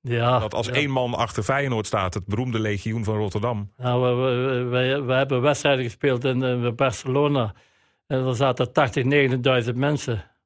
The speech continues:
Speaker 1: Nou, het is schitterend om te zien, maar kan je niet slecht voetballen? Dat, dat bestaat niet. Dat is gewoon, eh, dat, dat, dat is gewoon een opkikker. Ja, die doen het dan met carnaval uitreiken, maar
Speaker 2: <laughs> Ja.
Speaker 1: eh, maar dat is gewoon, ja, dat, dat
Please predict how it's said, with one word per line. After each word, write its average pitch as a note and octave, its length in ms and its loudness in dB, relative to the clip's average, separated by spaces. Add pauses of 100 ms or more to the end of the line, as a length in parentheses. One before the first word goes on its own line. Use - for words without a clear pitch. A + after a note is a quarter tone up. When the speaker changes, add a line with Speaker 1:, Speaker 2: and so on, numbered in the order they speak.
(240)
Speaker 1:
Nou, B2+ 300 -2
het A#2+ 160 -6
is A#2+ 160 -2
schitterend C3+ 360 0
om C3 120 2
te A#2 60 -2
zien, B2 220 0
maar A#2+ 160 0 (1200)
kan B3+ 260 4
je A3 120 4
niet D#3+ 180 4
slecht C#3+ 280 0
voetballen? A2 600 -2
Dat, D#3+ 160 -4
dat F#3+ 140 0
bestaat G3+ 640 0
niet. B2 320 0
Dat E3 200 2
is F#3+ 180 0
gewoon, F#3+ 320 2
eh, F#3+ 120 0 (500)
dat, F3 260 2
dat, F#3 260 0
dat F#3 100 0
is G#3 180 2
gewoon F#3+ 220 2
een D#3+ 180 2
opkikker. D#3+ 600 0 (240)
Ja, C3+ 180 4
die D3 140 0
doen D3+ 140 2
het C#3+ 120 0
dan C#3+ 140 2
met C#3 140 0
carnaval D3 500 4
uitreiken, C3 560 2
maar B2+ 340 0
Speaker 2:
<laughs> B2 120 0
Ja. A2+ 280 0 (160)
Speaker 1:
eh, - 200 -12
maar D#3 360 2
dat F3 180 4
is D#3 220 4
gewoon, E3+ 280 4
ja, C#3 280 2
dat, C3 680 -6
dat G#2+ 140 -18